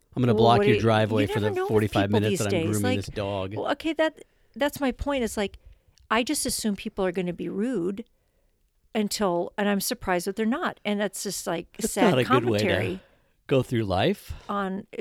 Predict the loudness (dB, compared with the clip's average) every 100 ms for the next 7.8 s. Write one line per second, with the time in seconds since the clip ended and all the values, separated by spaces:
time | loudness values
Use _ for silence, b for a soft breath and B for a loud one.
0 | -10 -8 -8 -8 -10 -10 -10 -8 -6 -4
1 | -4 -4 -8 -16 -8 -6 -6 -8 -8 -8
2 | -12 -18 _ _ _ _ _ -16 -12 -10
3 | -10 -12 -16 _ _ -6 -4 -4 B B
4 | B _ 0 2 0 -2 -4 -4 -4 -4
5 | -8 -6 -2 -2 -2 -6 -10 -14 -10 -4
6 | -4 -2 -4 -4 -8 -12 -8 -6 -6 -6
7 | -6 -4 -4 -4 -4 -6 -8